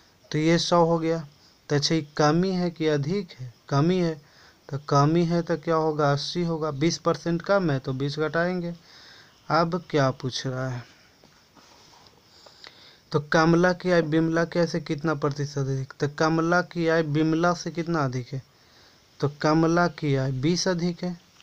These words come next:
कमला की आय सौ है, विमला की आय अस्सी है, तो बीस अधिक है। तो प्रतिशत अधिक पूछेगा, कितना प्रतिशत अधिक होगा,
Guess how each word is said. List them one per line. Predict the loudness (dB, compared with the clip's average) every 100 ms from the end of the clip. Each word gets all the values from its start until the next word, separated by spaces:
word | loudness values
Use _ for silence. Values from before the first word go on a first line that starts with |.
| -2
कमला | 2 2 2 0
की | -2 -2
आय | 0 0 -4
सौ | -2 2 4 2
है, | 0
विमला | 0 0 0 0 -2
की | -2
आय | -2 -2
अस्सी | -2 -2 0
है, | 0
तो | -2
बीस | -2 -2 0
अधिक | -2 -2 -4 -6
है। | -8 -14 -20 -20 -20 -20 -20 _ -2
तो |
प्रतिशत | 0 2 0 2 -2 0 0 0 2 0
अधिक | 0 -2 -4 -4
पूछेगा, | -6 -2 -2 -2
कितना | -4 -4 -2 -2
प्रतिशत | -2 -2 -2 -2 -2 0
अधिक | 0 0 -2
होगा, | -2 -2 -4